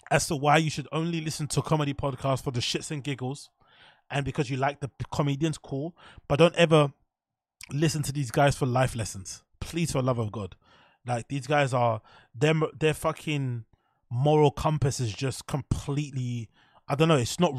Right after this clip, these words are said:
it doesn't exist really, <laughs> to be honest. It doesn't exist, 'cause some of these guys have daughters and shit. You're like, "Hold on, like, don't you guys have a line? Like, don't you guys have, like, a, a thing that you just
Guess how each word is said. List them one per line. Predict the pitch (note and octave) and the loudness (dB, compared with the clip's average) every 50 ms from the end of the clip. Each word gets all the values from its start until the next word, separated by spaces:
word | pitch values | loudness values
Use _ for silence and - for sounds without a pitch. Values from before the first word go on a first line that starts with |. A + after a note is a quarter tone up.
| A#2+ - | -8 -6
it | B2+ | 0
doesn't | C#3+ E3 D3 F3+ F#3 | 0 2 2 2 -2
exist | C#3+ A2 F#2+ - D#3 C#3 - - - | -2 -2 -2 -2 -2 -2 -2 -4 -6
really, | A#2+ A2 C3+ B2 C3 B2+ | -4 -2 -2 0 0 0
<laughs> | |
to | - - D#3+ | 0 0 2
be | D3+ - F#3 F3 | 2 4 4 4
honest. | C3+ B2+ C#3 D3 - - - - - _ - - - - E3+ - | 4 4 0 -2 -2 -4 -10 -10 -14 _ -14 -12 -12 -12 -8 -6
It | - - E3+ B2 | -4 -4 -2 2
doesn't | - D#3 E3 F#3 F3 D3+ | 4 4 4 4 2 -2
exist, | C3 A2 G2+ C#3+ C#3+ B2 - - | -2 2 4 4 4 4 2 0
'cause | - C3 - | -2 -2 2
some | - F3 F#3+ | 2 0 2
of | G#3+ | 4
these | G#3 E3 B2+ | 2 2 4
guys | E3 D#3 D3+ | 4 4 6
have | D3+ C#3 B2 G#2+ | 4 4 2 6
daughters | G2+ C#3+ D3 D#3+ C#3 B2 G#2+ | 6 6 6 6 4 0 -2
and | A#2 A#2 A2+ | -4 -6 -6
shit. | - - B2 G#2 - - - - - - - - | -6 -6 -6 -8 -8 -12 -18 -18 -18 -16 -8 -2
You're | D3 D3 | 4 4
like, | D3 C#3+ | 4 6
"Hold | - A3 A3 F#3 | 6 4 6 6
on, | D3+ B2 | 6 4
like, | B2 A#2 - | 4 0 0
don't | A3 B3 B3 | 0 2 2
you | B3 B3+ | 2 2
guys | B3 A#3 A#3+ A#3+ G#3 | 4 2 2 2 0
have | G#3+ G3+ | 0 0
a | G3 F3+ | 0 2
line? | E3+ F3 G3+ G#3 F#3 C3 G2+ D#2 D#2 G2 | 2 2 2 4 2 2 0 -2 -8 -8
Like, | A#2+ B2 A#2+ | -6 -2 0
don't | F3+ F#3 G3 | 0 0 2
you | G3 | 4
guys | F3 F3+ F3+ E3+ | 4 4 4 4
have, | F#3 E3+ D#3+ | 2 0 -2
like, | E3 D3+ - | -2 -2 0
a, | C#3+ C3 B2+ - - - - - _ _ - | 0 0 0 -2 -6 -20 -20 -20 _ _ -2
a | D3+ C#3 | -2 -2
thing | - - - G3 F3 E3+ C#3 A#2 | -2 -2 0 2 2 2 2 0
that | G#2+ A#2+ A#2 | -2 -2 -4
you | B2 A#2 | -2 2
just | - C#3+ A#2 | 2 2 0